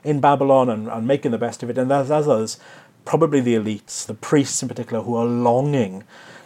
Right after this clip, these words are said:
to go back because that's all they can do is think about going back.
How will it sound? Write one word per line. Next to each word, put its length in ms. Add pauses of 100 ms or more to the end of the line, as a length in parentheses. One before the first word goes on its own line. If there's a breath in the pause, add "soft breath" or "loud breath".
(100)
to 100
go 180
back 440
because 220
that's 200
all 220
they 120
can 180
do 260
is 160
think 180
about 320
going 300
back. 280